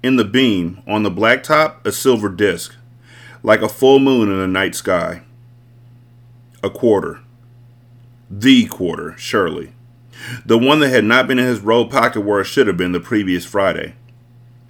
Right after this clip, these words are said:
He swept the immediate area with the flashlight, and shadows spun with shadows, waltzing spirits of the ballroom of the night.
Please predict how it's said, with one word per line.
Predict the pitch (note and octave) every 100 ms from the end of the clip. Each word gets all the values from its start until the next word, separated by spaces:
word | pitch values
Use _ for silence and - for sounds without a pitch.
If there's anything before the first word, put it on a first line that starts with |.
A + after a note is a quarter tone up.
| _ _ - - -
He | - D3
swept | - D#3 D#3+
the | C3+
immediate | A#2 C3 B2+ A#2+
area | A2 A#2+ G#2+
with | G2 F#2
the |
flashlight, | F#2 G2+ G2 F#2 - E2 D#2+ -
and | G2+
shadows | - C3+ B2+ A2
spun | - A#2 G#2+
with | F#2
shadows, | - G2 E2+ E2 E2 -
waltzing | F2 A2 A#2+ - G#2
spirits | - A#2+ A2 -
of |
the | F#2+
ballroom | E2+ F#2+ G#2 G#2
of | G2+
the | G2+
night. | F#2+ D#2 D#2+